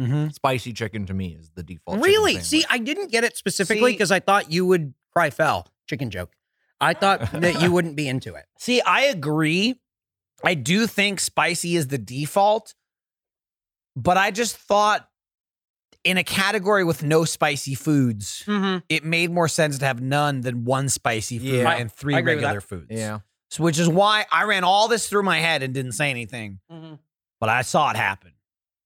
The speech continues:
Speaker 1: All right, Nick
Speaker 2: I think,
Speaker 1: is
Speaker 2: I
Speaker 1: nodding
Speaker 2: think,
Speaker 1: and pointing violently.
Speaker 2: I think we can agree next time, though, we should go spicy.
Speaker 3: Mm-hmm.
Speaker 1: Okay, all right.
Speaker 3: Now
Speaker 1: Next time, am I, should I have said something?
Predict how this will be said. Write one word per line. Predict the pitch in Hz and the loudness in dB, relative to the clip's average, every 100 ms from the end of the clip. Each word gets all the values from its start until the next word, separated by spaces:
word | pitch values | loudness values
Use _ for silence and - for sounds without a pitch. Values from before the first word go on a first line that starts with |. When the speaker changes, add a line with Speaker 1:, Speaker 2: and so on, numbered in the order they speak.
| _ _ - | _ _ -2
Speaker 1:
All | |
right, | 127 107 | 0 0
Nick | 110 | 0
Speaker 2:
I | 143 | 0
think, | 151 | 0
Speaker 1:
is | 120 | 2
Speaker 2:
I | |
Speaker 1:
nodding | 139 147 175 165 | 2 2 2 0
Speaker 2:
think, | |
Speaker 1:
and | 131 | -2
pointing | - 156 123 123 101 | 0 0 0 -2 -2
violently. | 113 120 110 101 107 | 0 0 -2 -8 -4
Speaker 2:
I | 135 | -2
think | 143 160 | -2 -2
we | 160 | -2
can | 127 135 | -2 -2
agree | 120 131 127 | -2 -2 0
next | 120 - | -2 -4
time, | - 101 92 | -6 -6 -6
though, | 87 82 80 _ | -10 -12 -16 _
we | 98 | -12
should | 90 87 | -10 -10
go | 85 | -12
spicy. | - - - 92 | -12 -14 -14 -12
Speaker 3:
Mm-hmm. | 190 120 | -4 -2
Speaker 1:
Okay, | 220 110 - | -2 -4 0
all | 233 | 0
right. | 247 226 - _ | 2 -2 -10 _
Speaker 3:
Now | 165 202 175 | -2 0 0
Speaker 1:
Next | 156 160 - | 0 -2 0
time, | 185 185 | 0 0
am | 180 170 | -2 2
I, | 180 180 - - | 2 0 -6 -18
should | 160 - 170 | -12 -2 0
I | 185 | 0
have | 185 | 0
said | 160 156 | -2 -2
something? | 175 170 165 170 | -4 -4 -6 -6